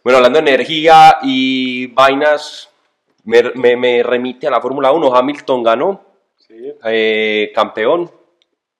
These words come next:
Speaker 1: Suena para Ferrari. Eh, entonces, dato curioso. Eh,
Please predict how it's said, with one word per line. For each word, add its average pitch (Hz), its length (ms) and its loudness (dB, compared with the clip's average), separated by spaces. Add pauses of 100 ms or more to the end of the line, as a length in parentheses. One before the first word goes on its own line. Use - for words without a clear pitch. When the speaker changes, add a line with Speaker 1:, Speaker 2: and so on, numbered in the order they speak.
(280)
Speaker 1:
Suena 123 460 0
para 113 180 2
Ferrari. 143 500 0 (1080)
Eh, 92 520 -6
entonces, 90 840 -10 (360)
dato 90 380 -4
curioso. 131 560 -6 (880)
Eh, 85 720 -10